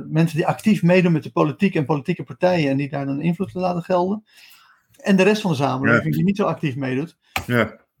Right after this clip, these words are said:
Speaker 1: Ja, dat links is helemaal, eh, ja, het bos ingestuurd door allerlei, eh, nou ja, belangengroepjes en allerlei, eh, elke, elke zielige groepje die, eh, ging heel actief met de politiek bemoeien. Ja, rechts zei, eh, "Niet zeiken."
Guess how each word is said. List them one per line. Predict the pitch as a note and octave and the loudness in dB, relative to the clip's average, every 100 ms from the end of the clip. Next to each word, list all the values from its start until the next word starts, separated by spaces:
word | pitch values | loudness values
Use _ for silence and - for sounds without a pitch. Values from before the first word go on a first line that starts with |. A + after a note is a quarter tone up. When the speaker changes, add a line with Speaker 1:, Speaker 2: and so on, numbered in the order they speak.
| _ _ | _ _
Speaker 1:
Ja, | F3 | 0
dat | D#3+ D#3 | 0 4
links | G3 G3+ E3 | 4 2 0
is | |
helemaal, | C#3+ G3 F#3 E3+ D3+ D3+ D3 | 0 2 2 2 2 0 0
eh, | D3 C#3+ D3 D#3 E3 E3 | 2 2 0 -2 -2 0
ja, | D3+ | -2
het | B2+ | 2
bos | G3+ G3+ | 2 4
ingestuurd | D#3+ C#3+ - C#3+ D3 | 2 0 0 0 0
door | D#3 D#3 | 0 -2
allerlei, | D#3 F3 D#3 C#3+ C#3+ D3 | 2 2 4 2 2 2
eh, | D3 C#3+ C#3 - - _ - | 0 0 -4 -12 -20 _ -4
nou | E3 D3 | 2 2
ja, | A#2+ | 2
belangengroepjes | A#2+ D#3 F3+ E3 D#3+ - D3+ E3 - | 2 2 2 2 0 0 -2 -2 -6
en | D3+ C#3+ C#3+ | -4 -2 -2
allerlei, | D3+ D3+ C#3+ C3+ C3 C3+ | -4 -4 -2 -2 -2 -2
eh, | C3 B2+ - _ _ _ | -2 -4 -6 _ _ _
elke, | D3 D3+ - G#3+ | -2 -2 -2 -2
elke | E3+ D#3+ C#3+ | 2 2 2
zielige | B2+ C3+ D#3 B2+ | 2 4 4 2
groepje | B2+ F#3 F#3 C#3 C3 | 2 2 2 2 0
die, | C3+ C3+ C3+ | 0 0 0
eh, | C3 | 0
ging | D3 | 2
heel | D3+ F3+ | 2 2
actief | - - E3 | 0 -2 0
met | C#3 | -2
de | |
politiek | B2+ C#3 A#2+ F3+ | 0 -2 0 0
bemoeien. | D#3+ C3 A#2+ B2+ | 2 4 4 4
Ja, | B2+ | 2
rechts | B2 D3 - | 4 2 2
zei, | B2+ B2+ | 2 2
eh, | A#2+ C3 | 2 0
"Niet | C3+ | -2
zeiken." | C#3 E3 D3 C#3 | 2 0 0 -4